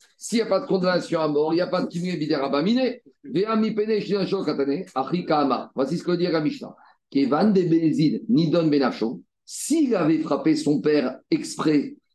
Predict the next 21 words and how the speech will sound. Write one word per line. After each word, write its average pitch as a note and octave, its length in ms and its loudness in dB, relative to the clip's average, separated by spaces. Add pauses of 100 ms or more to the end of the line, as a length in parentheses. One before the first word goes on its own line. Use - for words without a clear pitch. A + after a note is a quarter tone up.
(120)
il D3 120 4
aurait D#3+ 200 4
été D3+ 200 0
condamné C3+ 340 2
à G#2+ 100 0
mort. C#3 360 -2 (340)
Et D#3+ 60 2
de E3+ 60 -2
la F#3 80 0
même G#3 100 0
manière, F3+ 480 0
s'il A#3 420 -2
a G3 100 0
transgressé E3+ 600 0
Shabbat D#3+ 540 -2
avec C#3 280 0
un C3+ 140 0
intérêt, B2 560 -2
les C3+ 220 2
Rik - 360 -4
Dame, A#2+ 220 0